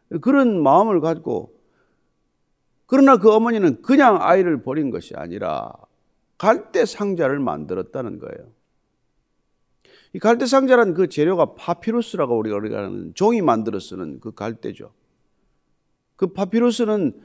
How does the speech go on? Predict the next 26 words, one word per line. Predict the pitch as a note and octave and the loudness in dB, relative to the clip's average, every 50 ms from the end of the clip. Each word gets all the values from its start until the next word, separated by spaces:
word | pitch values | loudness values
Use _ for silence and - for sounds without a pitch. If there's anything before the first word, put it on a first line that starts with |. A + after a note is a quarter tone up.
| _ _ _ _ | _ _ _ _
키가 | - - G3 F#3+ G3+ F#3+ | -14 -6 -2 0 2 2
한 | F3 | 2
사 | E3 - - - D3 | -2 -4 -6 -4 -2
미터 | D#3 E3+ E3 F3 | -2 0 0 0
내지 | E3+ D#3 C#3 C3+ | 0 0 -2 -2
육 | C#3 C#3+ D#3 | -2 -2 -2
미터 | D#3+ E3 D#3+ - D3 C3+ | -2 -2 -4 -4 -6 -6
정도 | A#2 B2 A#2 G#2+ G#2+ | -6 -8 -8 -8 -10
자라는 | G2+ - B2+ B2 B2+ A2+ A2 G#2+ F#2 D2 C2 - - _ | -10 -8 -6 -6 -6 -6 -6 -6 -8 -10 -12 -14 -16 _
꽤 | - - E2+ - | -12 -12 -12 -12
큰 | - - - D#4 G#4+ F#4 | -16 -14 -10 -8 -6 -2
나무예요. | - C3 G2+ E2+ D#2+ - - - - _ _ _ _ _ _ _ _ _ _ _ _ _ _ _ _ _ _ - | -2 -2 -2 -4 -6 -10 -12 -16 -18 _ _ _ _ _ _ _ _ _ _ _ _ _ _ _ _ _ _ -8
물속에서 | C3 D3 C#3 B2 D3+ C3+ A#2+ F#2+ - | -6 -6 -4 -4 -2 -2 -2 -4 -4
자라는. | - G2 E2+ E2 C#2 A#1+ - - _ _ _ _ _ _ _ _ _ _ _ _ _ _ _ _ _ | -6 -6 -6 -6 -10 -14 -16 -20 _ _ _ _ _ _ _ _ _ _ _ _ _ _ _ _ _
그걸 | - G3 - - B3+ C#4 C4+ | -8 -6 -2 0 0 2 4
가지고 | A#3 A#3 A#3 G#3+ G#3+ G3 F#3 | 4 4 2 2 0 0 0
이제 | F3+ D#3+ F3 F3 D#3+ C#3 A#2 - - _ _ _ _ _ - - F2+ | 0 0 0 0 0 -2 -4 -8 -18 _ _ _ _ _ -18 -18 -10
잘라서 | - A2 A#2 C3 B2 A2 G2+ - - F3 F3 C#3+ G#2+ E2+ B1+ A#1 - - _ _ _ _ _ _ - - | -4 -2 -2 0 -2 -2 -4 -4 -6 -6 -6 -6 -6 -8 -10 -12 -16 -20 _ _ _ _ _ _ -20 -20
상자를 | - - - E3 E3 E3 D3 C3+ A2+ A#2+ B2 | -20 -20 -16 -12 -8 -6 -4 -4 -4 -4 -6
만들었다고 | A2+ D#2 D#2 D#2 D#2 D#2+ D2+ C#2+ - - - - D2+ | -6 -6 -8 -8 -10 -10 -12 -12 -12 -14 -16 -16 -14
되어 | C#2+ - | -16 -18
있습니다. | - - - - - - _ _ _ _ _ _ _ _ _ _ _ _ - | -20 -20 -20 -20 -20 -20 _ _ _ _ _ _ _ _ _ _ _ _ 0
이게 | A3+ B3 G#3+ | 2 2 2
히브리어는 | F#3+ A#3+ C4+ D4+ C#4 C4 A3 F#3 D#3+ - - | 2 2 0 2 2 2 2 2 0 -2 -6
테바인데 | - - B3+ B3 A3+ G3 E3 C3 B2 A2 | -8 -6 -2 0 0 0 0 -2 -4 -6
이게 | B2 - - - - - | -6 -6 -4 -4 -4 -6